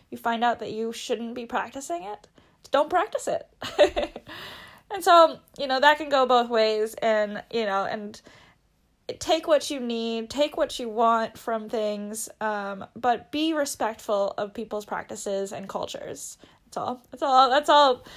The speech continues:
You know, that's all I'm gonna say about that. Um, okay, so in terms of what I believe, I believe that I can, that I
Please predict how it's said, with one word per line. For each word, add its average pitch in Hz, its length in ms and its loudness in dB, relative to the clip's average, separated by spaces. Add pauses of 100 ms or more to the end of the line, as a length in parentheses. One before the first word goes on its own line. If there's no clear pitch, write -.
(240)
You 247 100 -2
know, 240 60 4
that's 277 180 6
all 277 160 8
I'm 269 60 4
gonna 247 180 2
say 233 240 2
about 220 320 2
that. 208 540 4
Um, 208 540 -2 (640)
okay, 339 240 4
so 285 380 4 (500)
in 302 140 -2
terms 370 400 -2
of 302 120 -2
what 277 220 2
I 247 300 6
believe, 214 460 -4 (640)
I 285 320 4
believe 254 420 0
that 226 120 -4
I 220 120 -2
can, 226 420 -8 (440)
that 247 200 -2
I 247 560 4